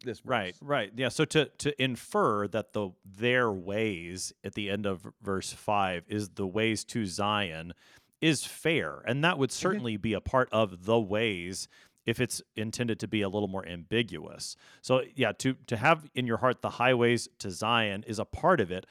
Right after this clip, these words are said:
Speaker 2: but it might be broader than that. And
Speaker 1: Mm-hmm.
Speaker 2: I'm, I'm intrigued by that broader understanding of it,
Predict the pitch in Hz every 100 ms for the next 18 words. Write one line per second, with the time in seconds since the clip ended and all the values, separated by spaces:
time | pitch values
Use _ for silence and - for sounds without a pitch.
0 | - _ - 139 127 120 147 123 113 90
1 | 90 90 92 98 85 87 82 80 80 95
2 | 139 151 107 82 - 147 156 135 208 180
3 | 104 131 117 95 90 101 113 123 117 104
4 | 95 110 107 95 - 123 139 107 95 92
5 | 95